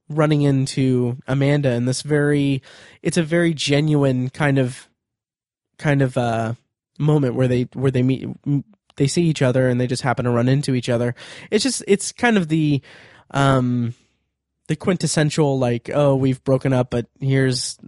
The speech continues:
uh, how's it going?" catch up kind of thing. Um, I thought it was really sweet. It was, it was awkward and, and it was, it was nice. Um, and I liked that they left it open-ended. She wants to see him again, or she says that she, they should, uh,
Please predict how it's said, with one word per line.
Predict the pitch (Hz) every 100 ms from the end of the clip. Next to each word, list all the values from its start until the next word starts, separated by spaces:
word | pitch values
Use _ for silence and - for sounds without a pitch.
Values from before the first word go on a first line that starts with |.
| -
uh, | 110 -
how's | 139 147 139
it |
going?" | 139 131 131
catch | - 143 135
up | 120
kind | 135 127
of |
thing. | 131 127 120 - - - - -
Um, | 147 147 143 143 139 131 120 - _ _ -
I |
thought | 330 508
it |
was | 330 202
really | 277
sweet. | 208 - 170 117
It | 139
was, | 170 156
it | 170
was | 170 -
awkward | 135 170 - 190 185 180
and, | 143
and | 135 139
it | 135
was, | 139 131 -
it | 170
was | 160
nice. | 170 147 120 -
Um, | 135 139 139 131 127 - - -
and | 214
I | 208
liked | 208 254 269 -
that | 202
they | 185
left | 170 170 -
it | 139
open-ended. | 135 135 123 120 - -
She | 185
wants | 196 190 180
to | - 165
see | 185 170
him | 165
again, | 151 151 151 147
or |
she | 135 156 139 131
says | - 143 139
that | 139 135
she, | 147
they | - 135 135
should, | - 139
uh, | 123 123